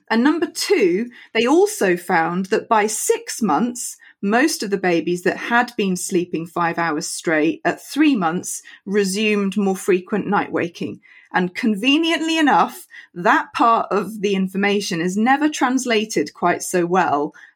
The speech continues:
um, in mass media. So that's one paper. Um, another paper recently by Maria Pinestri and colleagues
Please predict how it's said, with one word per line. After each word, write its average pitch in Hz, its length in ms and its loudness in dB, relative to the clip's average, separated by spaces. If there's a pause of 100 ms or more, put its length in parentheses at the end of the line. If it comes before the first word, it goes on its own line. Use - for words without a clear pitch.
um, 156 400 0
in 175 320 -2
mass 175 280 -2
media. 185 560 0 (140)
So - 100 -10
that's 359 240 0
one 233 300 2
paper. 180 560 -4 (360)
Um, - 160 2
another 330 300 2
paper 262 400 0
recently 214 680 0
by 180 400 2
Maria 185 340 0
Pinestri 226 580 -2
and 175 100 -4
colleagues 156 600 -2